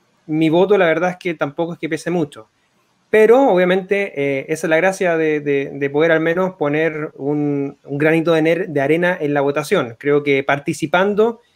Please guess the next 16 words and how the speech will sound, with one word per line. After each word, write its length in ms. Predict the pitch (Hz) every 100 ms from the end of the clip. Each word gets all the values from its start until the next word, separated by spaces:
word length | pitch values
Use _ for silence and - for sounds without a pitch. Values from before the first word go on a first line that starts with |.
| _
si 160 | - 147
es 40 |
que 100 | 147
estén 240 | 143 175 185
las 100 | 180
condiciones 580 | 175 160 147 185 175 147
que 140 | 139
te 140 | - -
permitan 380 | 135 156 180
a 120 | 160 151
ti 220 | 175 160
poder 480 | 135 131 143 147 - _
pagar 460 | - 123 156 160 135
por 120 | 127 131
esas 180 | 143
transacciones, 640 | 151 147 160 - 208 226